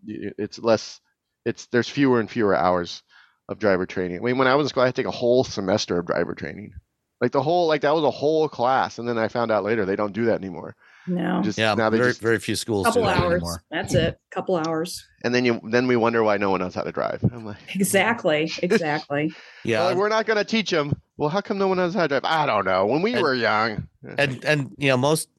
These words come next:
Speaker 3: most young drivers have never experienced, you know, a lot of the technologies that are in vehicles, like A B S, like traction control, uh, stability control, um, you know, or, or, uh, you know, a lot of the safety equipment. You know, when,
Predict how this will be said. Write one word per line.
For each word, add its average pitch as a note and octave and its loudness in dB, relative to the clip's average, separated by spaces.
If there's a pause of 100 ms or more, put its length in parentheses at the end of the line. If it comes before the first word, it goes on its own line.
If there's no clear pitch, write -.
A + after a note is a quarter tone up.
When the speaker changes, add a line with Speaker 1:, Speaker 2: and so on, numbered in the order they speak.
Speaker 3:
most C#3 0
young C#3+ 2
drivers A#2 0
have A2 -2
never A#2 0
experienced, A2+ -2
you G#2 -4
know, F#2 0
a D2+ -4
lot G#2 2
of G#2+ 0
the G#2+ -2
technologies F#2+ 0
that F#2 -2
are F2+ -2
in F2+ -4
vehicles, F#2 -4 (240)
like G#2+ 2
A G#2 6
B F2 -2
S, D2 -8
like G#2+ 2
traction F#2 0
control, E2 -6 (440)
uh, F2+ 0
stability G#2+ 2
control, D#2+ -4 (380)
um, E2+ 0
you G2 -4
know, F2 -2
or, F#2+ 2
or, F2+ 0
uh, F#2+ 4
you F#2+ -4
know, E2 -8
a G2 0
lot F#2+ 4
of F#2+ 0
the F2+ -6
safety B2 0
equipment. - -4 (640)
You F#2+ 2
know, - -6 (500)
when, A2+ 0